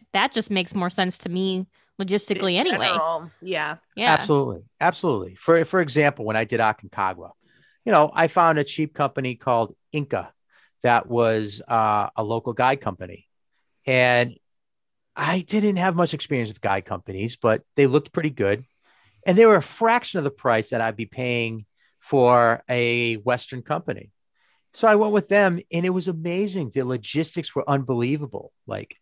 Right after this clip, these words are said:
Speaker 3: I had the best time on Aconcagua. We had, I think we had barbecue Wednesdays. We had pizza Fridays.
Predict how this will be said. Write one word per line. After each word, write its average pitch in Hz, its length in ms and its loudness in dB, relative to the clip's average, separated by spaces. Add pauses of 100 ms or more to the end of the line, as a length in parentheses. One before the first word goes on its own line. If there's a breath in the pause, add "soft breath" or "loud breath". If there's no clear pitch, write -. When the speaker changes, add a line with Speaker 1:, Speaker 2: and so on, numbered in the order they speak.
(340 soft breath)
Speaker 3:
I 285 120 0
had 262 160 4
the 147 60 2
best 185 260 2
time 185 200 2
on 156 80 2
Aconcagua. 98 720 -2
We 156 120 -4
had, 143 500 2 (800)
I 190 60 -4
think 208 180 -4
we 185 100 2
had 120 160 2
barbecue 190 960 2
Wednesdays. 180 1160 -2 (100)
We 139 160 -4
had 127 500 2
pizza - 380 -2
Fridays. 180 960 2